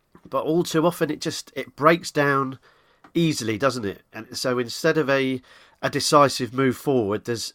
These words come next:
there's, there's a cut across, or there's an extra touch, or there's a bu-, a, a, a backwards ball. Um, and I know it's not easy, but we, we still, for all the, all the brightness and all the,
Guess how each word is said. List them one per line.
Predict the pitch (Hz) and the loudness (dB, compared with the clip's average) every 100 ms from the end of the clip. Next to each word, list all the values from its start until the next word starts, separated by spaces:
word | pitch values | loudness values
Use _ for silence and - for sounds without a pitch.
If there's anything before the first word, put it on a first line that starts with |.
| - | -6
there's, | 113 104 - | -6 -6 -10
there's | 113 | -10
a | 104 | -10
cut | - 165 | -2 0
across, | 117 - 131 113 - - | 0 2 0 0 -6 -4
or | 110 | -4
there's | 101 98 | -4 -6
an | |
extra | 123 - - 117 | -8 -8 -12 -6
touch, | - 120 - - | 2 2 0 -8
or | 117 | -6
there's | 104 95 | -4 -6
a | |
bu-, | 90 127 - | -8 -6 -2
a, | 113 90 | -2 -4
a, | - 90 _ | -8 -8 _
a | 117 | -10
backwards | 95 135 - 123 101 | 0 -2 0 -8 -10
ball. | _ 127 117 120 - - - - - _ _ _ | _ 0 0 0 -6 -18 -20 -20 -20 _ _ _
Um, | 123 123 131 | -2 -2 -2
and | 131 | -2
I | |
know | 135 170 | 2 2
it's | 156 151 | 2 -2
not | 143 | -2
easy, | 151 143 110 101 101 - _ _ _ _ | 0 -2 -2 -6 -6 -12 _ _ _ _
but | - 123 | -8 -6
we, | 139 131 185 | -6 -10 -8
we | 143 | -6
still, | - - 175 170 147 _ | -6 -4 2 2 0 _
for | - 170 160 | -2 4 8
all | 180 175 | 8 6
the, | 160 156 151 - _ _ | 4 0 -4 -12 _ _
all | 170 175 | 0 0
the | |
brightness | 170 170 165 160 - 90 - | 0 6 6 6 -4 -10 -8
and | 135 | -6
all | 143 147 | -4 -4
the, | 131 135 131 131 | -4 -4 -2 -4